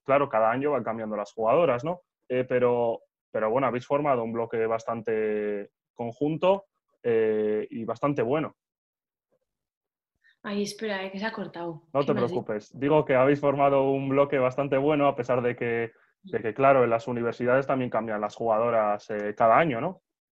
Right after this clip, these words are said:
Speaker 2: Sí, es, es muy difícil tener un equipo muy bueno durante cuatro años seguidos, porque la gente se va, se gradúa o la ge-, o, y viene gente nueva y no sabes si has acertado o no con las nuevas,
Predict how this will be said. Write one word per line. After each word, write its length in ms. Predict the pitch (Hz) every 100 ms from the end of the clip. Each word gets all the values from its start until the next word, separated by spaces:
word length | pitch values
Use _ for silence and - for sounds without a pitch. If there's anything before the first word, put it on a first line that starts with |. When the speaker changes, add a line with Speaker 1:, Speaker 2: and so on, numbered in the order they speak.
| _
Speaker 2:
Sí, 280 | - 220 196
es, 540 | 233 - - - - - - - - _ _ _ _ -
es 180 | 330
muy 100 | 359
difícil 300 | 320 262 262
tener 240 | 240 233 226
un 100 | 233
equipo 300 | 220 214 208
muy 280 | 202 202 202
bueno 380 | 202 202 185 180
durante 380 | 185 180 185 180
cuatro 280 | 196 185 185
años 240 | 175 175
seguidos, 380 | - 175 170 160
porque 540 | 175 170 175 175 170 170
la 120 | 170
gente 300 | 170 196 185
se 120 | -
va, 200 | 185 226
se 160 | 240 202
gradúa 540 | 180 180 214 226 220
o 40 | 208
la 140 | 175 175
ge-, 260 | 190 - 175
o, 280 | 170 170 -
y 140 | 190
viene 240 | 180 190 185
gente 260 | 185 170
nueva 480 | 175 233 220 208 202
y 60 | 190
no 80 |
sabes 200 | 196 180 -
si 60 |
has 140 | 185 -
acertado 440 | 180 175 180 175
o 40 |
no 160 | 175 175
con 160 | 175 170
las 200 | 165 160
nuevas, 680 | 175 175 165 160 160 160 -